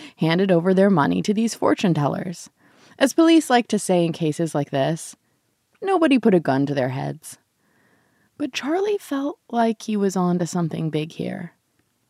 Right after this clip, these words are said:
And so, for the next four and a half years, Charlie investigated the matriarchy of Rose Marks. He surveilled her family from Manhattan down to Florida,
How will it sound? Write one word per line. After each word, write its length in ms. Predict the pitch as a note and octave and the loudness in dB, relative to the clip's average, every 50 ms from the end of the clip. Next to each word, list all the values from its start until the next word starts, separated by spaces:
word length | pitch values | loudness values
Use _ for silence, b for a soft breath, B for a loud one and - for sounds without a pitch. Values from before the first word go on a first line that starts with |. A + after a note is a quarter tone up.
| _ _ _ _ _ _ | _ _ _ _ _ _
And 180 | _ A3 A#3 G#3 | _ 4 4 4
so, 420 | - - B3 B3 B3 B3 B3 - - _ | 4 4 6 6 6 6 4 2 -4 _
for 160 | - - A#3 | -2 0 2
the 80 | G#3 A3+ | 4 6
next 300 | A3+ B3 C4 - - - | 6 6 4 4 -2 -10
four 260 | - - - A3+ A#3 | -6 -2 0 0 2
and 100 | C4 C#4 | 2 2
a 40 | C4+ | 2
half 260 | A#3+ B3 A3+ G#3 - | 2 2 0 0 0
years, 500 | F3+ F3 E3+ D#3+ D3+ - - F#3 - - B B B B B B B B B | 0 0 2 0 -2 -4 -8 -10 -12 -14 B B B B B B B B B
Charlie 500 | - - G3+ A3 A3 A3+ A#3+ B3+ B3 A3+ | -8 -2 2 2 2 4 4 2 2 2
investigated 880 | - G3+ F#3+ E3+ E3+ E3+ D#3+ - - G3+ - E3+ D3+ C#3+ - C3+ C3+ - | 2 2 4 4 4 2 2 -2 -8 -6 -2 -2 -2 -2 -4 -8 -10 -4
the 140 | E3+ F3 E3+ | 0 2 4
matriarchy 920 | E3+ D#3+ D#3 D#3+ E3+ E3 - - - D3+ - B2+ C#3+ - - - - - - - | 6 6 6 6 4 4 2 -2 -2 -2 -2 -2 -4 -6 -10 -12 -12 -12 -6 -6
of 120 | E3 D3+ | -6 -2
Rose 380 | D3+ D#3 D3+ D3 D3 D3 C#3+ D#3+ | 0 0 2 2 2 0 0 -2
Marks. 580 | D3+ C#3 C#3 C3+ - - - _ - - - B B B B B B B | -2 0 0 -2 -4 -6 -12 _ -16 -16 -16 B B B B B B B
He 180 | B - A3+ A#3 | B 4 4 4
surveilled 680 | - - - A#3 A3 F#3+ F#3 F#3 G3 G#3 G#3+ G#3+ G#3+ | 4 6 4 4 6 8 6 6 8 8 6 6 6
her 140 | F#3+ G#3 F#3+ | 4 2 0
family 480 | F3 - F#3 E3 E3+ E3+ E3+ E3 D#3 D3+ | 0 0 0 0 2 2 2 0 0 -2
from 240 | - - D#3 D#3 D#3 | -4 -4 -6 -4 -2
Manhattan 640 | D#3+ D3 D3+ D3+ D3+ F3 F3+ F3 F3+ - G3+ G3+ F#3 | -2 -2 -2 -2 -2 -2 -2 -2 0 0 0 0 0
down 240 | E3+ E3 E3 E3 D#3+ | 2 2 0 0 0
to 100 | D#3 D3 | -2 -6
Florida, 600 | - - G3 E3+ E3 F3 F3+ G3 - - F#3+ | -6 -4 -2 -2 0 -2 -2 -4 -8 -10 -12